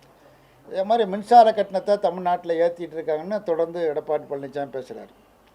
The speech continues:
ஜெயலலிதா அவர்கள் முதலமைச்சராக இருந்த பொழுதுதான்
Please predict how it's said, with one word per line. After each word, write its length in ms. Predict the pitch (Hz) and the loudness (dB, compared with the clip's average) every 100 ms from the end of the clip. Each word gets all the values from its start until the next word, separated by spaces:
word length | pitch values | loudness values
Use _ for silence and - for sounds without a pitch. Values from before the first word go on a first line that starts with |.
| _ _ _ _ _ _ | _ _ _ _ _ _
ஜெயலலிதா 500 | 135 175 202 202 185 170 | 0 2 2 2 6 6
அவர்கள் 260 | 156 180 180 | 4 -2 -4
முதலமைச்சராக 640 | 151 156 160 - 147 143 | -2 -2 -4 -4 -4 -4
இருந்த 220 | 135 135 | -6 -6
பொழுதுதான் 480 | 131 131 127 170 | -6 -6 -6 -6